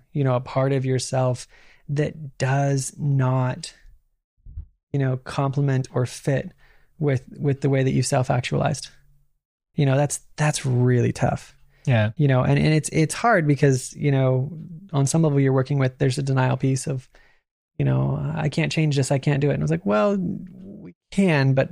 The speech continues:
Speaker 1: but let's, let's rephrase that, because we, 'cause we really can't. Just, we really don't want to. <laughs> You
Speaker 2: Mm-hmm.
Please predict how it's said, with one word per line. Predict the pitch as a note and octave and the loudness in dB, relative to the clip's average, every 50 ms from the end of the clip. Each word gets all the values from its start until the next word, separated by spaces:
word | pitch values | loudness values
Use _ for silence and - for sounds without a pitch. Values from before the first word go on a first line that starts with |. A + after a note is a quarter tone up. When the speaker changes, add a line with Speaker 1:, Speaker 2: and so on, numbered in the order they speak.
| D3+ D#3 | -4 -4
Speaker 1:
but | D3 - | -2 0
let's, | - E3 F3 F3+ | 0 0 2 2
let's | F3+ - - | 0 0 2
rephrase | F#3 D#3+ - - E3 D3 C3 B2+ | 0 0 2 2 2 4 4 4
that, | B2 B2+ C3+ | 2 2 2
because | C#3 C#3 C3 | 2 2 2
we, | C#3+ D3 | 2 0
'cause | D3 - - E3 D#3 D3+ D3 C#3+ D#3+ E3+ | -2 -2 -2 0 2 2 4 4 4 4
we | F3 | 4
really | G3 A#3 G3+ D#3 C#3+ | 4 4 2 2 2
can't. | - F#3+ E3 D3+ D#3 | 2 2 4 4 4
Just, | D3+ D#3 D#3 | 2 0 0
we | D3 D3 E3+ | 2 2 4
really | E3+ G3 G3+ E3+ | 4 4 4 4
don't | D3 B2+ A#2+ | 2 2 2
want | B2+ C#3+ E3+ F#3+ F3 - | 2 4 4 4 2 2
to. | B2+ G#2+ G2+ B2+ A#2+ - | 0 -2 0 -2 -2 -2
<laughs> | - - | 0 2
You | D3 D3 | 4 4
Speaker 2:
Mm-hmm. | C#3 | 6